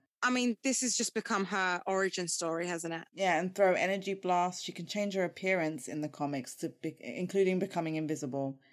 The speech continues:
Speaker 2: And, um, she can see natural forces around her, which explains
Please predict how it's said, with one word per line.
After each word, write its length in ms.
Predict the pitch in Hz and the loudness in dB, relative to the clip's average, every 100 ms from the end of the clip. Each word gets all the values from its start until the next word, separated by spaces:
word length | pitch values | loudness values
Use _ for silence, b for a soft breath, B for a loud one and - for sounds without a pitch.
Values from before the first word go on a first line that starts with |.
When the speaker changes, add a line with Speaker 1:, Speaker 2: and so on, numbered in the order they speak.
| b b b | b b b
Speaker 2:
And, 420 | 156 156 147 147 147 | 2 4 2 0 0
um, 200 | 143 143 | 0 0
she 140 | 170 | -6
can 120 | 160 160 | -6 -6
see 180 | - | -2
natural 380 | 175 165 - 165 | 0 0 -2 -6
forces 400 | 156 165 160 156 | -4 -4 -4 -4
around 380 | 160 165 185 170 | -2 0 0 0
her, 100 | 147 | 0
which 220 | 156 - | 0 -4
explains 720 | 170 - - 208 208 202 185 | -8 -6 0 2 2 -2 -6